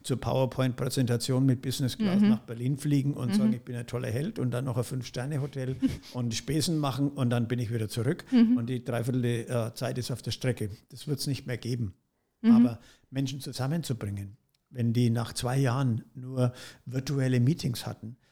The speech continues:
Speaker 1: da einfach das Erlebnis, ähm,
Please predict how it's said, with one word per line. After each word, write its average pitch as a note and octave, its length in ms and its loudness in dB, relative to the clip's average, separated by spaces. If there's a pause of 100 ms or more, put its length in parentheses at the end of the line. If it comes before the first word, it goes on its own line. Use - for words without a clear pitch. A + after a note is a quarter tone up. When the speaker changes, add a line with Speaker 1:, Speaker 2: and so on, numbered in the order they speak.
(180)
Speaker 1:
da B2+ 80 -10
einfach C3 280 -6
das - 200 -10
Erlebnis, B2 680 -6 (360)
ähm, A#2+ 420 0